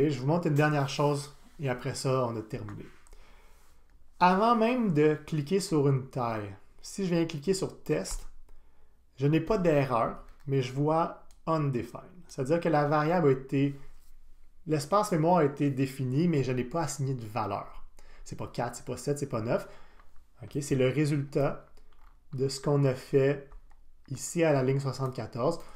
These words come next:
On a défini une variable et tant et aussi longtemps qu'on n'a pas assigné une valeur, sa valeur de départ sera undefined.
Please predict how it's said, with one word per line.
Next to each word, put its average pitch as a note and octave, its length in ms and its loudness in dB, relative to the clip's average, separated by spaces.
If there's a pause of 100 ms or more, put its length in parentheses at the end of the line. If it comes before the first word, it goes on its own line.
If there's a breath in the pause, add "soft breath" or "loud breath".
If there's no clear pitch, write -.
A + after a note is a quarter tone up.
(220 loud breath)
On A#2 100 -8
a A#2 60 -4
défini E3+ 640 -2
une F3 160 4
variable C3+ 560 2
et C3+ 140 -2
tant D#3+ 300 -2
et E3 80 2
aussi C#3+ 240 0
longtemps D3+ 300 2
qu'on C#3 160 0
n'a A#2 100 -2
pas C3 220 -2
assigné C3 300 -2
une B2 120 -2
valeur, G#2+ 800 -2 (1160 soft breath)
sa C3 200 -6
valeur A2+ 600 0 (520)
de A2+ 160 -4
départ A2 840 0 (160)
sera - 400 -6
undefined. A2+ 560 -6